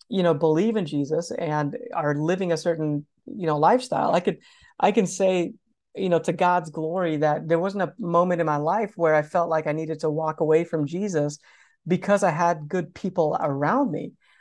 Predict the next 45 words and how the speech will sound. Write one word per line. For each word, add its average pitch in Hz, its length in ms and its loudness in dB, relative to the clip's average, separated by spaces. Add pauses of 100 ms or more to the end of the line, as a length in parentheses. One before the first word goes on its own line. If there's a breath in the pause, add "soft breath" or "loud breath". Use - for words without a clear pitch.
(240 soft breath)
Um, 160 640 2
I 175 120 4
didn't, 196 420 0
I 175 100 2
didn't 185 200 2
have 202 340 -2
people 185 240 -2
that 165 100 4
were 156 80 4
trying 165 200 -6
to 151 80 -4
pull 165 280 -2
me 156 160 0
into 151 240 -2
something 151 440 -4
that 151 180 -2
wasn't, 151 440 0 (100)
you 214 120 -2
know, 139 140 -2
healthy 151 420 -4
or 143 80 -4
good. 175 380 2 (480 soft breath)
Uh, - 100 -12 (120)
my, 185 320 2
my 175 300 2
mom 180 260 2
was 170 100 0
a 151 80 0
single 170 340 -2
mom. 156 280 -2
She 156 140 -4
had 151 120 -2
three 170 220 -4
kids 156 260 -4
to 147 100 -4
raise. 147 380 2 (600 soft breath)
The 180 140 0
greatest 185 680 4
thing 190 240 -2
she 185 260 -6
did, 151 400 0
and, 165 240 -2 (100)
and, - 300 -6
and 156 200 -2
she, 180 360 -4